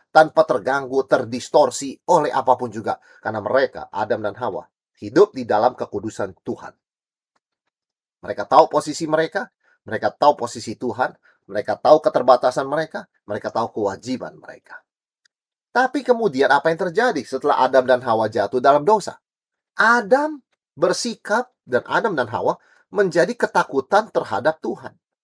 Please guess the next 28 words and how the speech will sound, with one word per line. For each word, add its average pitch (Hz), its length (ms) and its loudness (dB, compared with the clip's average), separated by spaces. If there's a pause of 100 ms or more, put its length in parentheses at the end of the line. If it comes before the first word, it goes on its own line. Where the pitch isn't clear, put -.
(360)
Ketika 247 400 0
Tuhan 208 480 -4
bertanya, 170 480 -4
"Di 156 160 -10
mana 151 400 -6
engkau?" 117 600 -10 (1600)
Adam 117 400 -2
dan 117 160 -2
Hawa 110 240 -2
menyembunyikan 117 720 -12
diri. 185 240 -20 (400)
Lalu 185 320 6
berkata, - 320 -4 (440)
"Aku - 280 -8
takut 233 400 2 (400)
sebab 175 400 0
aku 143 240 -6
telanjang." 107 480 -8
Mereka, 233 560 -6 (560)
Adam 113 240 -8
dan 104 160 -10
Hawa, 143 280 -4
menjadi 117 440 -10
defensif, - 720 -14
menyembunyikan 175 960 -8
diri 135 320 -10
dari 110 240 -10
Tuhan. 92 320 -16